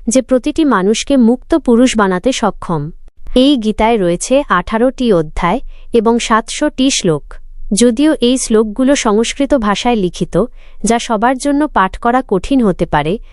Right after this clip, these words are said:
তবুও এর মর্মার্থ অনুধাবন করা গুরুত্বপূর্ণ।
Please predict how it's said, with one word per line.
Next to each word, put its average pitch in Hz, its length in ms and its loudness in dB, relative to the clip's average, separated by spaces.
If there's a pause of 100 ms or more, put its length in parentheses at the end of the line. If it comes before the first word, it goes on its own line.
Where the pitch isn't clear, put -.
(220)
তবুও 262 360 4
এর 247 220 2
মর্মার্থ 196 540 0
অনুধাবন 196 600 2
করা 175 260 0
গুরুত্বপূর্ণ। 202 720 0